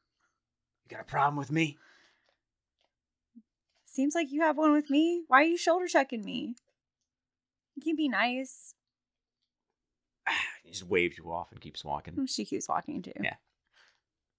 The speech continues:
Speaker 2: I forget I'm a teenager, and a teenager
Speaker 1: But there is,
Speaker 2: wouldn't
Speaker 1: there, when he
Speaker 2: necessarily
Speaker 1: does, when
Speaker 2: say
Speaker 1: he
Speaker 2: that to
Speaker 1: shoulder
Speaker 2: an adult.
Speaker 1: checks you, something does, uh, like, you do hear something fall onto the asphalt.
Speaker 2: All right, well, I'm gonna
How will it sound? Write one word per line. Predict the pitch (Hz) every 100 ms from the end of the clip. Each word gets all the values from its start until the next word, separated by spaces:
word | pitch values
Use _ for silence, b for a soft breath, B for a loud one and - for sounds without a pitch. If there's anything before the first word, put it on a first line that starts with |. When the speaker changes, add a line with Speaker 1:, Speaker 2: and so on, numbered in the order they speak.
| _ _
Speaker 2:
I | -
forget | - 196
I'm | 185
a | 185
teenager, | 180 160 170 190
and | 180 170
a | 170
teenager | 135
Speaker 1:
But | 156
there | 151
is, | 156 -
Speaker 2:
wouldn't | 170 185
Speaker 1:
there, | 139 131
when | 147
he | 151
Speaker 2:
necessarily | 156 156
Speaker 1:
does, | 143
when |
Speaker 2:
say | 147
Speaker 1:
he |
Speaker 2:
that | 127
to |
Speaker 1:
shoulder | 190 175
Speaker 2:
an | 135
adult. | 127 -
Speaker 1:
checks | 120
you, | 107 101 _
something | - 135 131 131 117 -
does, | 113 113 104 - - - _ _ _ _ _ -
uh, | 101 -
like, | 98 -
you | 98
do | 117
hear | - 110
something | - 104 - 95
fall | - 95 92
onto | 87 78
the | 80
asphalt. | 80 - 73 - _ _ _ _ _ _ _ _
Speaker 2:
All | 180
right, | 170
well, | 170
I'm | 175
gonna | 170 160 160